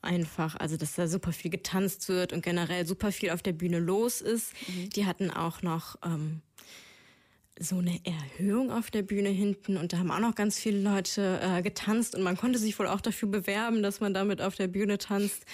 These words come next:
Speaker 1: als Fan. Äh, ich habe es <laughs> zu spät mitbekommen, aber wer weiß, vielleicht wären die Chancen auch sowieso nicht so groß gewesen. Ähm, aber genau, ich, ja, einfach dieses, dieser mega dancey Vibe und er ist ja auch immer so sehr,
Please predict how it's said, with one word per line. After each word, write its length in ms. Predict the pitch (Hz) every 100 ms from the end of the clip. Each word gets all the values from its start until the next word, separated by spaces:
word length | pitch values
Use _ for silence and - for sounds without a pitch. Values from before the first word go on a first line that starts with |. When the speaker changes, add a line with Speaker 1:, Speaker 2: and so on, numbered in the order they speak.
| - -
Speaker 1:
als 220 | 190 196
Fan. 500 | - 226 202 196 202
Äh, 340 | - 180 180 180 - - - 196
ich 140 | - 185
habe 120 | 175
es 260 | 165 - - - - _ -
<laughs> 220 | 190 -
zu 160 | - 226
spät 300 | - 233 208
mitbekommen, 500 | 190 - - 196 175
aber 320 | 165 165 147
wer 120 | 165
weiß, 220 | 156 156
vielleicht 280 | - 165 -
wären 80 | 170
die 60 | 170
Chancen 300 | 175 170 -
auch 60 |
sowieso 280 | 175 180 170
nicht 240 | 185 170 -
so 100 | 160
groß 240 | 165 160
gewesen. 460 | 175 175 175 180 180 - - - - -
Ähm, 540 | - 175 170 170 170 214 -
aber 220 | 196 190
genau, 380 | 196 185 175 170
ich, 260 | 170 - - - _ -
ja, 280 | 180 170 160
einfach 240 | - 165 165
dieses, 380 | 160 165 156 - 208 _ -
dieser 460 | - 175 170 - - -
mega 340 | - 185 180 180
dancey 500 | 175 190 196 - 180
Vibe 340 | 175 180 180
und 300 | 175 175 -
er 240 | 170 156 156
ist 140 | 165
ja 140 | 160 156
auch 120 | -
immer 140 | 147
so 160 | 151 151
sehr, 420 | 151 156 151